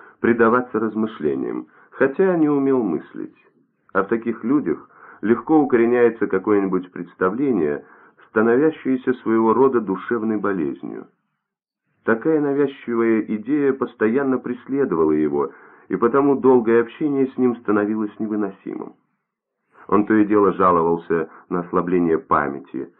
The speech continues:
особенно в отношении недавних событий. И, делая своеобразный логический вывод, утверждал, что все добродетели обязаны своим существованием хорошей памяти – а все пороки — забывчивости.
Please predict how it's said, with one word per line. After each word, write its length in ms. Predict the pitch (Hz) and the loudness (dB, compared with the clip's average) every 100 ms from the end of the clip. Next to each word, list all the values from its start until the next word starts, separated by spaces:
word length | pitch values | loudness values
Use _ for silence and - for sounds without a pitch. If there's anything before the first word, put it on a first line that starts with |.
| _ | _
особенно 420 | - 82 90 82 78 | -14 -8 -4 -2 0
в 40 | |
отношении 520 | 80 80 76 90 85 | 0 -4 -4 -2 0
недавних 500 | 80 76 78 76 73 - | -2 -2 -2 -2 -6 -6
событий. 640 | 73 76 71 - 69 - _ _ _ _ _ - | -8 -6 -10 -12 -18 -20 _ _ _ _ _ -8
И, 80 | 104 | -4
делая 640 | 123 151 135 131 123 117 - _ | 0 4 4 4 2 -2 -14 _
своеобразный 760 | - 131 131 117 117 98 82 85 | -2 0 2 2 2 2 0 0
логический 680 | 98 98 95 - 85 - 104 | 0 0 -6 -8 -8 -8 -4
вывод, 420 | 139 123 78 - | -2 0 0 -2
утверждал, 600 | - 104 113 117 120 139 131 | -8 -4 -2 -2 0 -2 -2
что 180 | - | -6
все 200 | 113 - | -4 -2
добродетели 720 | 120 107 110 120 147 139 127 123 | 0 2 2 2 -2 -2 2 2
обязаны 680 | - 98 110 92 92 87 - | 0 0 0 0 -2 -4 -2
своим 320 | 87 92 80 | 0 0 -2
существованием 880 | 76 78 87 87 110 131 151 135 123 | -6 -10 -12 -4 0 0 0 0 0
хорошей 480 | 113 110 123 - 131 | 0 0 0 -2 -4
памяти – 640 | - 120 73 - - - - _ _ _ _ - | 0 0 0 -6 -12 -20 -20 _ _ _ _ -2
а 120 | 95 | -2
все 200 | - 98 | 0 -2
пороки — 640 | - 127 180 175 110 78 - _ - | 2 2 2 0 -2 -2 -8 _ -10
забывчивости. 1040 | 120 180 123 73 - - 57 - - - | -2 0 0 -2 -4 -10 -10 -12 -20 -20